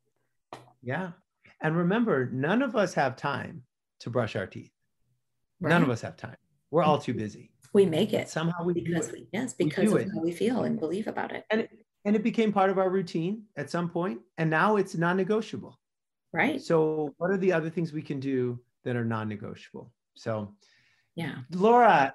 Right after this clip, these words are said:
Speaker 1: I've, I'm taking up all your time. It's already twelve fifty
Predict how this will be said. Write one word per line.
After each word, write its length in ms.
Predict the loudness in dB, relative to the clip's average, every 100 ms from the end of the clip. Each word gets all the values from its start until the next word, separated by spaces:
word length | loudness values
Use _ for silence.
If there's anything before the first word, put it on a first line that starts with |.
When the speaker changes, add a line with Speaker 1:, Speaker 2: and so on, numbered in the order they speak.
| 2
Speaker 1:
I've, 200 | 4 4
I'm 160 | 4 4
taking 260 | 4 6
up 120 | 4
all 120 | 4 4
your 140 | 2
time. 300 | 0 0 0
It's 140 | 0
already 280 | 4 4 4
twelve 300 | 2 2 2
fifty 520 | 0 -6 -6 -6 -8